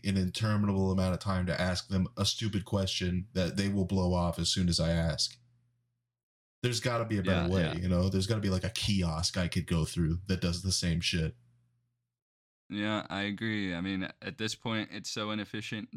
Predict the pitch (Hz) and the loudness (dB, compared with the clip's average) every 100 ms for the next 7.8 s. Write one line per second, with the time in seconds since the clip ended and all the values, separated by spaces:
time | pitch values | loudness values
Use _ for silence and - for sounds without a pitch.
0 | 90 92 - 101 - 95 92 92 87 82 | -10 -8 -8 -10 -8 -8 -8 -6 -6 -6
1 | - _ _ _ - 143 117 92 82 85 | -10 _ _ _ -4 0 0 0 0 0
2 | - 98 95 87 - 87 82 _ _ _ | -2 -2 -2 -4 -8 -12 -12 _ _ _
3 | _ _ _ - 127 123 117 131 - 110 | _ _ _ -2 0 2 0 -2 0 0
4 | 98 101 92 107 85 90 95 - - - | 2 2 2 2 0 0 -2 -4 -12 -12
5 | 104 113 - 113 120 107 104 120 98 95 | -4 -2 2 2 2 2 2 0 0 0
6 | 101 113 131 139 - 123 - - - - | 2 2 4 4 4 2 0 -4 -4 -6
7 | - 98 - 82 - - - | -2 -2 0 0 0 -2 -4